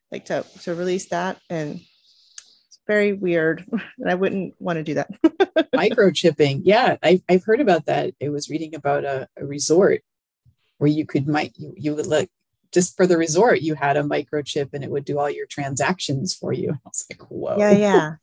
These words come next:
Speaker 1: Yeah, your transactions, your, your,
Speaker 2: Mm-hmm.
Speaker 1: put your wallet in your hand. <laughs>
Speaker 2: Yeah, so you don't have to wear a wristband when you go for that, you know, all-inclusive resort. <laughs>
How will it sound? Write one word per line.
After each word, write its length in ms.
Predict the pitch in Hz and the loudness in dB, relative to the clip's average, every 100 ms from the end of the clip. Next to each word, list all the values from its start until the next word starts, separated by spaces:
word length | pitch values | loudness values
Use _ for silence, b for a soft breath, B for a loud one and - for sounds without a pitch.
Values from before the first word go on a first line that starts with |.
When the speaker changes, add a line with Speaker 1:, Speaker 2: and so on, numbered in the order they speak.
| _ | _
Speaker 1:
Yeah, 120 | 190 | -6
your 160 | 180 170 | -4 -4
transactions, 720 | - 202 196 190 - 165 165 | -2 -2 -2 -4 -4 -10 -4
your, 420 | 170 156 151 - - - | -2 -2 -2 -6 -14 -10
your, 240 | 165 151 | -4 -2
Speaker 2:
Mm-hmm. 180 | 202 220 | -2 -4
Speaker 1:
put 140 | 226 | -2
your 120 | 196 180 | -2 2
wallet 320 | 180 185 180 | 2 2 2
in 120 | 170 | -2
your 120 | 160 | -4
hand. 520 | 165 165 143 135 170 - - | -4 -4 -4 -6 -8 -16 -2
<laughs> 120 | 311 320 - | -2 0 -2
Speaker 2:
Yeah, 160 | 190 170 | 2 2
so 160 | 147 | 4
you 60 | 185 | 4
don't 120 | 180 | 4
have 140 | 190 185 | 0 0
to 80 | |
wear 160 | 175 156 | 2 2
a 40 | |
wristband 600 | 151 254 - 165 147 165 165 | 2 0 0 -2 0 -2 -4
when 120 | 156 | -6
you 80 | 151 | -6
go 140 | 147 | -6
for 140 | - 147 | -6 -4
that, 240 | 139 - - | -2 -4 -8
you 100 | 156 | -8
know, 200 | 135 - | -6 -4
all-inclusive 840 | 156 147 143 139 156 147 - 143 139 | -2 0 -2 -4 -4 -4 -2 -4 -4
resort. 460 | 139 139 139 139 - | -6 -4 -4 -4 -8
<laughs> 40 | _ | _